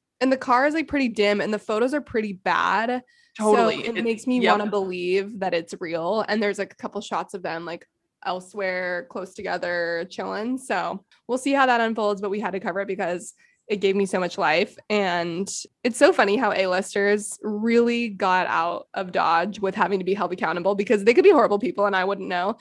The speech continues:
Speaker 1: but they're just so adorable and cute. And I loved them in Spider-Man, and they're just, they stay winning.
Speaker 2: No, I really hope that this is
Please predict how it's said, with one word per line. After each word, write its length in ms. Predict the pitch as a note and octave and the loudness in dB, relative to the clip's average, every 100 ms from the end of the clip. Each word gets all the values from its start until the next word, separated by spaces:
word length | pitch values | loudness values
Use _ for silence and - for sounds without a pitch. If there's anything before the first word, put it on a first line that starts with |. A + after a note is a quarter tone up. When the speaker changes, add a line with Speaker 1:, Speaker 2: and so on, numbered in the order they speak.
| - - - | -12 -8 0
Speaker 1:
but 100 | A#3 | 4
they're 120 | B3+ | 4
just 200 | C4 - | 4 2
so 200 | A3+ G#3+ | 4 6
adorable 500 | A3 G3 G3 A3 A#3+ | 4 2 2 2 2
and 240 | G#3+ A#3+ | 0 -2
cute. 320 | - G3 G#3 - | -2 -2 0 -2
And 400 | F#3+ F#3 F#3 - | -4 -4 -6 -4
I 100 | - | 0
loved 260 | G3+ G3 G3 | 2 2 2
them 160 | G#3+ A3 | 2 2
in 80 | |
Spider-Man, 580 | A#3+ F#3 F#3 G#3 A3+ B3 | 2 0 2 2 2 2
and 540 | A#3+ G#3 G3 F#3+ F#3 G#3 _ - | 0 -2 -2 -4 -4 -6 _ -4
they're 200 | G#3+ A3 | 2 2
just, 260 | A3 - | 2 0
they 140 | G3+ G3+ | 0 0
stay 240 | - F#3 | 0 -4
winning. 480 | F3 A#2 G2+ A3+ - _ _ - | -4 -8 -8 -8 -10 _ _ 2
Speaker 2:
No, 160 | A3+ G#3+ | 8 10
I 100 | G3+ | 8
really 380 | G3 G#3 G#3+ | 6 4 4
hope 340 | A3 G3+ F3 F3 | 4 4 4 2
that 300 | F3+ E3+ - | 0 0 2
this 240 | E3+ F3 - | 0 2 2
is 540 | D#3+ C#3 D3 F3 - | 0 0 -6 -10 -6